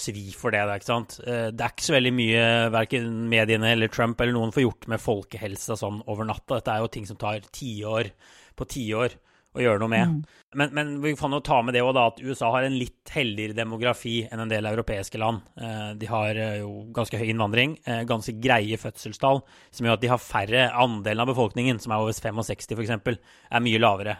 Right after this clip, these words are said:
Speaker 1: eller vesentlig lavere da, enn for eksempel Italia, Spania. Og så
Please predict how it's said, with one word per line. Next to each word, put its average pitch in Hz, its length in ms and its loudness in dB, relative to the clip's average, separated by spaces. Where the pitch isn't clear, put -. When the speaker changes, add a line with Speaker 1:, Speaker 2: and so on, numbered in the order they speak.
Speaker 1:
eller 107 160 -8
vesentlig 110 400 -2
lavere 101 220 -6
da, - 40 -16
enn 104 140 -14
for 113 80 -4
eksempel 107 260 -8
Italia, 104 400 -2
Spania. 113 400 2
Og 131 80 4
så 147 80 2